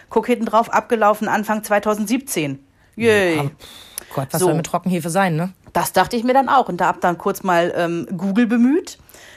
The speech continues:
Speaker 1: Kann Trockenhefe schlecht werden? Hab relativ schnell rausgefunden, nee, schlecht werden kann die nicht, die kann nur einfach nicht mehr funktionieren.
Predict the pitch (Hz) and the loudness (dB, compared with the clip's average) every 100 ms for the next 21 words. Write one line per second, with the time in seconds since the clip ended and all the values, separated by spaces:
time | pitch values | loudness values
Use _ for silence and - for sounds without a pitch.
0 | - - 202 233 269 - 233 233 226 220 | -16 -4 2 2 2 2 0 0 -2 -2
1 | 220 208 208 208 - 226 240 254 - - | -2 -4 -4 -4 0 2 2 -4 -12 -4
2 | 208 208 220 254 262 233 - 220 208 208 | -2 0 2 2 2 -6 -4 0 0 -2
3 | 202 202 214 208 214 220 220 214 202 202 | -4 -2 -2 -2 -6 -2 -2 -2 -4 -4
4 | 196 277 208 - 208 208 170 202 196 196 | -2 -4 -6 -4 -2 0 0 -2 -4 -4
5 | 208 190 196 - 208 277 165 | -6 -6 -6 -4 2 2 2